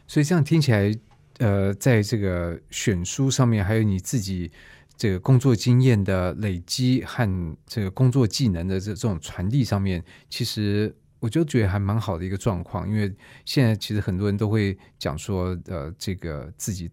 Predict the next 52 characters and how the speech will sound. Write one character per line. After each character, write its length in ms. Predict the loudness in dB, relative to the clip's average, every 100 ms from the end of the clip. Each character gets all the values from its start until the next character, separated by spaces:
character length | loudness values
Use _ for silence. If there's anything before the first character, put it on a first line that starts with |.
| -10
在 160 | -6 -2
大 200 | 0 0
学 140 | -2
学 180 | -2 -4
的 60 |
科 200 | -2 -2
系 200 | -2 0
好 80 | -2
像 100 | -2
跟 140 | -2 2
未 180 | 2
来 200 | 2 -2
工 220 | -2 -2 0
作 240 | 0 -2 -8 -20 -8
相 220 | 0 2
差 160 | 2 0
很 220 | 0 -4
多， 260 | -4 -4 -4
但 280 | 0 0 2
有， 160 | 2 4
也 140 | 6
有 100 | 6
另 160 | 6 4
外 100 | 4
一 40 |
个 60 | 2
说 160 | 0
法 140 | 0 0
说， 160 | 0
你 120 | 0 2
不 80 |
管 120 | 2 2
你 60 |
学 180 | 2 0
什 100 | 0
么 80 | -2
科 200 | 0 -2
系， 200 | 0 -4
其 200 | -2 -2
实 60 |
在 140 | 2 2
这 120 | 2
里 200 | 2 0 -6 _
多 160 | 0 2
少 180 | 2 0
一 60 |
定 240 | 0 -2 -2
有 200 | -2 0
一 40 | 0
些 120 | 2
东 160 | 2
西 280 | 2 0 -2